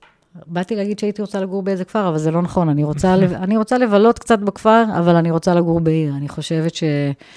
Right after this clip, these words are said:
Speaker 1: ששם יש את הכי הרבה הזדמנויות, את הכי הרבה מפגשים, ו-, וגם את הכי הרבה דברים להתמוד-,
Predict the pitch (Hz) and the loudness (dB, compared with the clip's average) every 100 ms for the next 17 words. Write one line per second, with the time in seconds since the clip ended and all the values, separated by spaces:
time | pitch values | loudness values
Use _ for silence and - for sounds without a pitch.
0 | - - _ _ - 175 - 208 220 220 | -20 -20 _ _ -8 -2 0 2 2 0
1 | 208 190 185 185 202 180 156 - 190 185 | -4 -2 -2 -2 -6 -6 -6 -4 -2 2
2 | 175 170 165 151 156 170 170 147 - 175 | 4 4 4 2 4 2 2 -2 -6 0
3 | 170 170 160 160 151 143 - 185 170 151 | 4 6 4 2 -2 -4 0 0 0 0
4 | 147 147 147 143 - - - - _ 151 | 0 0 0 -2 -8 -20 -20 -20 _ -8
5 | 151 156 147 185 247 254 - - 247 254 | 0 2 4 4 4 2 -2 -2 0 0
6 | 233 226 247 220 233 254 254 240 220 | 0 0 0 0 0 2 2 0 -2